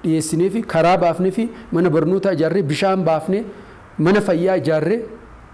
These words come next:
duula guddaa ture. Duula baay'ee guddaa ture.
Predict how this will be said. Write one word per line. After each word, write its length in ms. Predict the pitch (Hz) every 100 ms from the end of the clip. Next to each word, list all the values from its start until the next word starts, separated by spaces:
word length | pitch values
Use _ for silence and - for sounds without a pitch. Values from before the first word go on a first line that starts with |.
| -
duula 220 | 254 320
guddaa 280 | 302 294 214
ture. 180 | - - - - - - - - - - - - - - -
Duula 240 | 139 190 165
baay'ee 400 | 127 160 190 170
guddaa 320 | 139 123 156
ture. 200 | 143 120